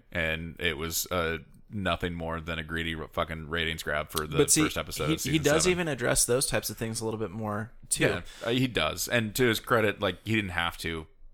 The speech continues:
Speaker 1: but he did.
Speaker 2: See,
Speaker 1: And
Speaker 2: and that's, that's what I'm saying. Like, um, so the Kirkman A M A was really interesting from that standpoint of, like, he took some of the hardball questions. Like, and the other thing you often see with some of these, you know, the good ones and the bad ones, the good ones,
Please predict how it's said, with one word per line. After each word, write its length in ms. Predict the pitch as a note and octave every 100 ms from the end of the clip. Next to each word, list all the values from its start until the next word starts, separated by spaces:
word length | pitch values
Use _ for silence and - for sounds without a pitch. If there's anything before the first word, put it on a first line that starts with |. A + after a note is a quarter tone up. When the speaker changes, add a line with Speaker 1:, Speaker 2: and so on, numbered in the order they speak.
| -
Speaker 1:
but 80 | -
he 60 | E2
did. 440 | D#2 D2+ D2+ E2+
Speaker 2:
See, 180 | - D3+
Speaker 1:
And 100 | G#2
Speaker 2:
and 80 | C3+
that's, 200 | D3 -
that's 280 | C#3 C#3 -
what 80 | C#3
I'm 100 | A#2+
saying. 280 | - A2+
Like, 280 | A2 G#2+ -
um, 320 | A#2+ A2+ G#2+
so 240 | A2+ C3+ B2
the 120 | B2
Kirkman 320 | - F3 E3+
A 60 | A#2+
M 180 | B2 A#2
A 100 | A#2
was 180 | A2+
really 200 | A2+ A2+
interesting 340 | A2 A2 G#2 A2
from 160 | G#2+
that 200 | G#2+ G#2+
standpoint 440 | - G#2 G#2 G#2 G#2
of, 140 | G2
like, 180 | G#2 - - -
he 180 | - A#2+
took 220 | - C#3+
some 140 | - C#3
of 40 |
the 160 | G#2+ A#2
hardball 280 | A#2 G2+ G2
questions. 560 | G2+ - - - - - - - -
Like, 220 | B2+ A#2 -
and 380 | B2+ B2 A#2+ B2+
the 80 |
other 140 | C3 C#3
thing 160 | C3+
you 200 | A#2+ A2+
often 320 | G#2+ G#2+ A2+ A2
see 240 | - A2
with 240 | G#2+ A2+ - -
some 160 | A#2
of 40 | A2
these, 300 | G#2+ G#2+ -
you 80 | G#2+
know, 80 |
the 100 | G2+
good 160 | G#2 A2
ones 180 | G#2+ G#2
and 80 | G#2
the 60 |
bad 180 | G#2+ A2+
ones, 240 | G#2 G#2
the 100 | A2
good 160 | G#2 G#2+
ones, 320 | A2 G#2+ -